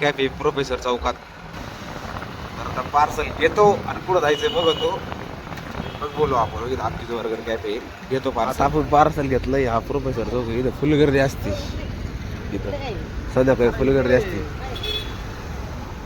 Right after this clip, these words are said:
या साईडला आणि या साईडला. संध्याकाळी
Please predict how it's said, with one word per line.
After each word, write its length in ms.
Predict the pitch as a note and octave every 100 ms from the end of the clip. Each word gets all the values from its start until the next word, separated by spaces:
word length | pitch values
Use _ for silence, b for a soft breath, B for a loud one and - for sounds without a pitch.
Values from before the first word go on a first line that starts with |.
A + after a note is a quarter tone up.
| - - - - - - - - - - - - - - - - G#2
या 100 | A2
साईडला 460 | G#2+ G#2+ G#2 G#2+ A#2+ - - - - - - - - - - F#2+
आणि 160 | G2+
या 100 | A2
साईडला. 360 | A2 G#2+ G2 F#2+ - - - - - - - - -
संध्याकाळी 720 | C#3 C#3 C#3 C3 C3+ C3+ B2+